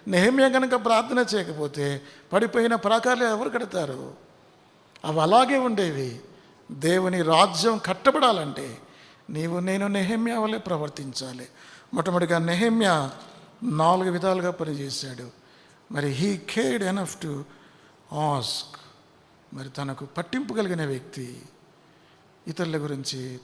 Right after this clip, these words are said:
ఎంక్వైరీ చేసే వ్యక్తి. రెండవది, he cared enough to weep, ఏడ్చే వ్యక్తి,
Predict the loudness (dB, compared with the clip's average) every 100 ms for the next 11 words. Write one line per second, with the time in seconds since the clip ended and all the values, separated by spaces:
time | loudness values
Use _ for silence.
0 | -10 -4 -4 -4 -6 -4 -6 -6 -8 -10
1 | -14 -16 -18 -20 -20 -20 -20 -20 _ 0
2 | 4 4 4 0 -2 -6 -4 -2 -2 -2
3 | -2 -2 -6 -8 -8 -6 -4 -2 0 -2
4 | -4 -10 -20 -20 -20 -20 -20 _ -12 -2
5 | 0 0 -2 -6 -6 -10 -14 -18 -18